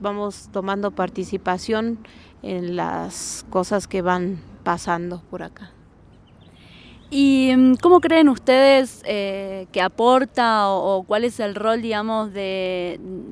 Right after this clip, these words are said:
Speaker 2: de la comunicación en este caso, ¿no? La comunicación alternativa en la construcción de poder popular y autonomía.
Speaker 1: Pues es muy importante porque, pues, los de arriba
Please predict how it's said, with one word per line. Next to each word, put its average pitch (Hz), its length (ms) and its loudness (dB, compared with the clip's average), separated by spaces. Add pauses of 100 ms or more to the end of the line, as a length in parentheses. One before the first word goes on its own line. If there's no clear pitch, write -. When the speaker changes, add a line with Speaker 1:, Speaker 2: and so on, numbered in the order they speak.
(140)
Speaker 2:
de 190 140 -4
la 190 140 -2
comunicación 202 640 0
en 240 120 2
este 208 200 -4
caso, 202 280 0
¿no? 202 200 -2
La 214 140 -2
comunicación 190 680 -8
alternativa 208 720 -2 (220)
en 226 140 -6
la 214 100 4
construcción 233 880 -2
de 190 520 -2
poder 196 260 2
popular 214 520 2
y 226 60 -2
autonomía. 190 760 -6 (1200)
Speaker 1:
Pues 202 120 -6
es 226 120 -4
muy 262 160 -2
importante 214 760 -2
porque, 180 920 -2 (540)
pues, 196 400 -2 (320)
los 180 180 -2
de 190 80 4
arriba 247 500 2